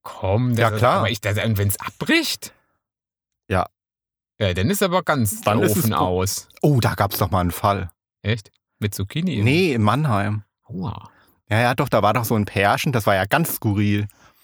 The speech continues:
Speaker 2: Weißt du nicht mehr?
Speaker 1: Nee.
Speaker 2: Doch, da irgendwie, das war, ist durch die Medien gegangen.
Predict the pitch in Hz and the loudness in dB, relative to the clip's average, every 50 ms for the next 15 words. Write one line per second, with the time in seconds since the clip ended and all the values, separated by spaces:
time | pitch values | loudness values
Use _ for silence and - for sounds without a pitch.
0 | _ _ _ - 85 - - - 85 82 110 147 - 226 139 110 104 107 95 87 | _ _ _ -6 -4 -4 -4 -6 -2 -2 -2 0 0 0 0 0 0 0 0 0
1 | 87 87 92 107 - - 131 135 113 - 131 135 139 135 120 135 143 135 135 - | 0 0 -2 -2 0 0 0 0 0 0 0 0 2 2 2 2 2 0 0 -2
2 | 104 - 113 107 120 - - - - - - 139 127 - 143 123 120 127 127 107 | -2 -2 0 0 0 -2 -4 -4 -6 -2 -2 -4 -2 0 2 2 4 4 4 4
3 | 123 120 120 110 110 98 - 104 107 107 104 | 2 2 2 2 0 2 2 2 2 2 -2